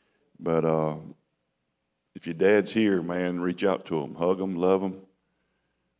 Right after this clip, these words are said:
uh, talk to 'em. That's the, that's the thing I miss the most, I think, just the ability to talk to my dad and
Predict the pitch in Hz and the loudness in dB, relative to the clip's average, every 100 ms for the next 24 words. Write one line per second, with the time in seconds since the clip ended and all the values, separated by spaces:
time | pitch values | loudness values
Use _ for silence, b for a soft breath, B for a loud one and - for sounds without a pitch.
0 | - 82 78 120 151 - 98 71 85 113 | -12 -10 2 6 6 6 2 2 0 0
1 | 123 - 117 120 - 110 104 98 101 - | -2 0 0 0 0 0 2 0 -2 -4
2 | 92 92 71 - - 76 78 - - 82 | -4 -2 -2 -4 -12 -8 -8 -10 -12 -14
3 | - 85 87 87 90 85 82 - 98 95 | -10 -6 0 0 0 -2 -6 -2 0 0
4 | 95 - 90 80 82 80 78 73 | -2 -8 -6 0 0 0 -4 -8